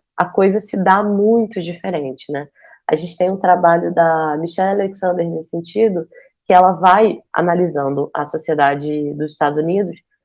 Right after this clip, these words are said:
ela vai falar bastante sobre a estigmatização social do indivíduo encarcerado, né? Então, vale destacar que, é, os processos de violência, é,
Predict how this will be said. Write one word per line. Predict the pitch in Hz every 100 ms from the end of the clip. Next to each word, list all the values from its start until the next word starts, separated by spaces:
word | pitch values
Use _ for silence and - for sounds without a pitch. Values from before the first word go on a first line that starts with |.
| _ _
ela | 156 175
vai | 175 180
falar | 196 202 175
bastante | 190 214 226 - 175 185
sobre | - - 202 202
a |
estigmatização | 202 - 196 233 240 226 226 226 202 208
social | 240 233 208 170 156 175 _ _ _
do | 190 233
indivíduo | 220 190 196
encarcerado, | 190 202 196 - 196 147 139 - -
né? | 147 160 _ _ _
Então, | 151 - 170 180
vale | 175 185 214
destacar | - 202 196 208 -
que, | _ 180 147 147 _ _ _ -
é, | 151 156 147 -
os | - 160
processos | - 170 170 220 247 -
de | 196 185
violência, | 180 175 160 151 143 - - _ _ _ _
é, | - 151 143 139 143 147 143